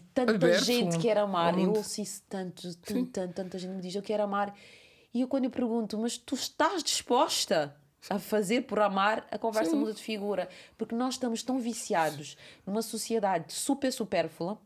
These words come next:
Speaker 2: Yeah.
Speaker 1: super efêmera, super descartável, em que as
Speaker 2: Uhum.
Speaker 1: relações são o reflexo dessa sociedade.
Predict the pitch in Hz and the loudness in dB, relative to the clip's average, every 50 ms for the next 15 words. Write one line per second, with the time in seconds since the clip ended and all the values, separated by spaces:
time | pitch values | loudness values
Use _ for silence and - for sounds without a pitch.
0 | _ _ _ - - - - 160 156 151 156 180 - - - - 330 330 320 330 | _ _ _ -20 -20 -12 -8 -6 -4 -2 -2 -2 -2 -2 2 4 4 4 4 2
1 | 277 277 247 262 - - - 202 180 170 165 165 180 214 240 - - - - - | 2 2 2 2 0 2 2 2 2 2 2 0 0 -2 -4 -10 -12 -8 -6 -2
2 | - 330 277 254 285 277 - - - 247 220 226 214 175 170 160 170 196 226 262 | 0 0 2 2 0 -2 -2 -2 -2 -2 0 4 4 4 4 4 2 -2 -4 -4
3 | - - - - - 208 190 185 185 202 208 254 262 262 269 269 262 - 277 269 | -10 -18 -20 -6 0 2 2 6 6 6 6 6 4 2 0 0 0 0 0 0
4 | 262 - 269 277 277 254 - 262 262 254 - - 269 269 - 254 240 - - - | 2 2 0 0 0 -2 0 -2 -2 -2 -2 -2 -4 -2 -2 -6 -6 -6 -2 -2
5 | 277 277 277 262 240 226 202 226 220 | 0 2 4 4 2 2 0 -2 -4